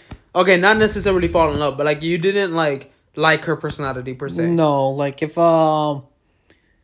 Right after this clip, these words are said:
Speaker 2: okay, so you, you know how, like, you watch How I Met Your Mother, you know Bar-, Barney?
Speaker 1: Yeah, Barney.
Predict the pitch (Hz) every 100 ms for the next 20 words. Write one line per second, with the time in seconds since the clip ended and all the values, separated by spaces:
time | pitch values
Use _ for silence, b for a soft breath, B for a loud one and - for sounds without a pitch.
0 | _ _ _ _ _ - 214 226 202 214
1 | 214 247 208 202 226 285 294 254 269 254
2 | 208 220 220 226 220 - - - 202 208
3 | 208 196 175 185 208 190 185 196 190 175
4 | 143 165 175 143 156 175 185 185 175 _
5 | _ _ 139 160 135 143 117